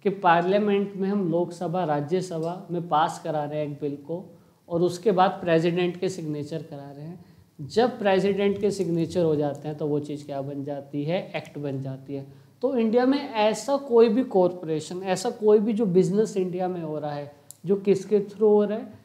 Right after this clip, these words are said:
जिसके लिए India में क्या pass हुआ है, अलग से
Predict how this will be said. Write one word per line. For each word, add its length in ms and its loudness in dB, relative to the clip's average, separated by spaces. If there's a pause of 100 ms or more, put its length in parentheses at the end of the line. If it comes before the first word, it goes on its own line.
(560)
जिसके 500 0
लिए 240 6
India 220 4
में 320 -2
क्या 220 2
pass 400 -2
हुआ 120 2
है, 60 4
अलग 220 0
से 160 -4